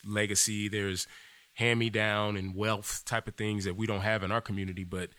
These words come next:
I'm just like, man, they make moves as if they could care less that they are accumulating debt. And it's a lot different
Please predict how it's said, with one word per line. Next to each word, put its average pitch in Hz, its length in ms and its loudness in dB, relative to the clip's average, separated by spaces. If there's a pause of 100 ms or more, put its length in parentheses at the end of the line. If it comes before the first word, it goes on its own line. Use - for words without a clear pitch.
(680)
I'm 151 100 -8
just - 240 4
like, 107 240 -2
man, 156 280 2
they 156 80 4
make 156 240 2
moves 147 380 4
as 110 300 0
if 113 160 -2
they 123 120 0
could - 200 -4
care 127 260 2
less 123 300 4
that 101 180 -6
they 101 120 0
are 101 180 0
accumulating 104 640 -2
debt. 95 320 -4 (920)
And 107 140 -4
it's 104 280 2
a 110 80 -2
lot 143 280 0
different 135 400 -4